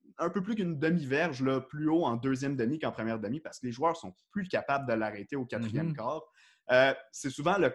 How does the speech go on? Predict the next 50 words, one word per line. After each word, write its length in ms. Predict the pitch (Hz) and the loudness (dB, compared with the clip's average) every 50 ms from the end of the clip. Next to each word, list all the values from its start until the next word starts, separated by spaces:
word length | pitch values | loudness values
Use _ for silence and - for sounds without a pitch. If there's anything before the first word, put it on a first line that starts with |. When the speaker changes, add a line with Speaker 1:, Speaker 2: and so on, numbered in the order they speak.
| - - | 0 -2
Speaker 1:
l'effet 340 | 123 117 113 - 139 131 - | -2 -2 0 -2 -4 -6 -2
contraire 680 | - 170 143 127 123 - 135 143 147 151 156 143 123 127 _ | -4 -2 -2 -2 -4 -4 -2 0 2 2 0 0 -4 -8 _
qu'on 160 | - 120 113 | -6 -6 -6
voit 180 | 110 117 131 143 | -2 -2 -2 -2
chez 160 | 139 - 123 | -2 -2 -6
certaines 560 | 113 - - 120 104 - - 135 120 117 110 | -8 -4 -6 -6 -8 -4 -4 -4 -4 -2 -4
équipes, 300 | 110 101 - 147 165 170 - | -6 -6 -4 -6 -6 -4 -4
qu'en 240 | 120 107 110 110 104 | -2 -2 -2 -2 -4
fin 140 | - 127 113 | -4 -4 -2
de 60 | 110 | -2
match, 240 | 120 135 147 - - | -2 -2 -2 -4 -6
on 100 | 113 107 | -8 -6
n'a 120 | 107 101 | -6 -8
pas 180 | - - 135 120 | -6 -4 -4 -4
le 40 | 113 | -4
choix 280 | - - 131 139 135 | -4 -6 -4 -4 -4
de 120 | 123 113 92 - _ | -4 -6 -8 -8 _
passer 560 | - 113 107 101 98 - - 123 123 135 - - - - _ _ | -2 0 0 0 -2 -6 -6 -6 -6 -6 -6 -8 -14 -20 _ _
parce 180 | - 92 - - | -8 -8 -6 -4
qu'on 160 | 135 120 113 | -2 0 0
est 60 | 120 | 0
en 100 | 113 107 | 0 -2
train 140 | - 135 131 | -2 -2 -2
de 80 | 127 117 | -2 -2
tirer 260 | 95 - 117 110 117 | -4 -6 -6 -6 -4
de 40 | 110 | -2
l'arrière. 260 | 107 104 117 143 160 | -2 -2 0 -2 -2
Chez 140 | 156 - - | -2 -2 -4
les 100 | 113 113 113 | -4 -4 -4
Titans, 300 | - - - 156 165 175 - _ _ _ | -8 -8 -4 -4 -4 -4 -8 _ _ _
c'est 140 | _ - 107 | _ -12 -6
qu'on 160 | - 120 113 | -6 -6 -4
peut 140 | - - 151 | -2 -2 -4
se 80 | 151 - | -2 0
permettre 420 | - 127 110 113 117 131 131 127 | 0 0 0 0 0 0 -2 -2
de 80 | 104 101 - - - | -4 -8 -10 -4 -4
toujours 340 | 151 135 120 139 147 143 | -4 -2 -2 -2 -2 -2
donner 320 | 127 117 110 110 113 110 107 | -2 -2 0 0 -2 -2 -2
le 80 | 107 | -2
ballon 260 | 101 107 104 110 117 113 | -2 -2 -2 0 0 -2
à 60 | 110 | -2
Derrick 280 | 110 107 101 104 98 - | -2 -4 -4 -6 -6 -8
Henry 240 | 95 98 117 156 180 | -10 -6 -6 -6 -6
parce 200 | - - - - | -6 -8 -8 -10
qu'il 120 | - _ | -16 _
peut 180 | - 120 113 - _ | -8 -8 -8 -4 _
toujours 400 | - 160 139 127 143 143 139 127 | -2 -2 0 -2 -4 -6 -6 -6
sortir 440 | - - 101 - - - 131 110 - | -8 -10 -10 -10 -8 -10 -10 -10 -8
quelque 180 | - 110 95 - | -10 -10 -10 -10
chose 340 | - - 120 120 135 131 | -10 -8 -6 -6 -6 -6